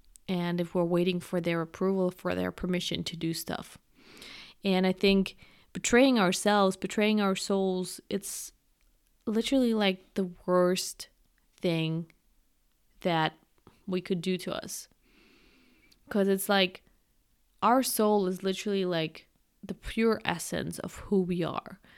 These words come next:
Like, our, our body, obviously, is, like, let's say the, let's say the vessel that we have in,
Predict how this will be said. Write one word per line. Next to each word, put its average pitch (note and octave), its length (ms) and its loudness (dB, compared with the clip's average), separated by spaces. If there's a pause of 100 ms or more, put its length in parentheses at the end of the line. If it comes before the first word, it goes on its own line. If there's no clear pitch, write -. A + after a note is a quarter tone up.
(240)
Like, F#3+ 140 -4
our, D#4+ 180 4 (260)
our G3 160 4
body, F#3+ 600 2
obviously, F#3 560 2
is, E3 160 -4
like, E3 240 -4 (520)
let's F#3 140 -6
say F#3 140 2
the, F3 420 0 (880)
let's G#3 140 -6
say C#4 80 2
the A#3+ 120 2
vessel F#3 460 2
that F3 200 2
we E3 120 2
have D3+ 440 -4
in, D#2 540 -6